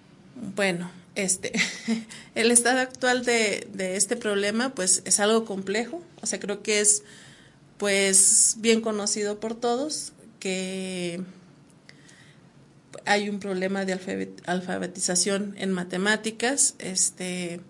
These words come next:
eso se refleja de manera como clara, pues, no sé, ahorita que estamos en estos procesos de que los estudiantes están, los estudiantes de preparatoria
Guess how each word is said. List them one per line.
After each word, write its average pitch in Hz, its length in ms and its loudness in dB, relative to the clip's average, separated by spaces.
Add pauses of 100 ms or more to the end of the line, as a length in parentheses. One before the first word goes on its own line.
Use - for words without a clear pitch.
(1160)
eso 226 340 4
se 247 140 2
refleja 220 500 -2
de 226 100 2
manera 202 440 0
como 190 640 -4 (1120)
clara, 226 600 6
pues, 196 420 2
no 196 200 -2
sé, 247 240 2
ahorita 220 280 -2
que 233 60 -6
estamos 220 340 -2
en 202 100 -2
estos 196 240 -4
procesos 196 600 -2
de 190 120 -4
que 190 140 -2
los 180 360 -2
estudiantes 190 640 -2
están, 196 720 -2
los 190 140 -6
estudiantes 202 460 -2
de 208 80 -2
preparatoria 190 800 -4